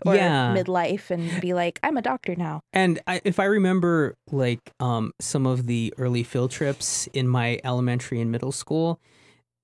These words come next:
Speaker 2: uh, doctors were usually, like, one of the professions where they, 'cause, you know, the people at the museum or teachers,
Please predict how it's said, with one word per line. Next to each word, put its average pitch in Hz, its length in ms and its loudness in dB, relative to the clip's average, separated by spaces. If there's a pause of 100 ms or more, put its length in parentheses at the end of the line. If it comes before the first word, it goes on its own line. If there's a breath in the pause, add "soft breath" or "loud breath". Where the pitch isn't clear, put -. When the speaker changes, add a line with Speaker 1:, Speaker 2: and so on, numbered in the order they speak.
Speaker 2:
uh, 139 200 2
doctors 160 480 0
were 156 80 4
usually, 143 340 2
like, 127 260 -2
one 117 200 0
of 120 280 -2
the 113 280 -4
professions 117 880 -4
where 120 260 0
they, 123 240 -2 (340 loud breath)
'cause, 170 320 2
you 156 120 2
know, 120 200 0
the 147 140 -2
people 208 320 2
at 196 100 2
the 175 80 2
museum 151 600 2 (500)
or 160 240 4
teachers, 170 720 2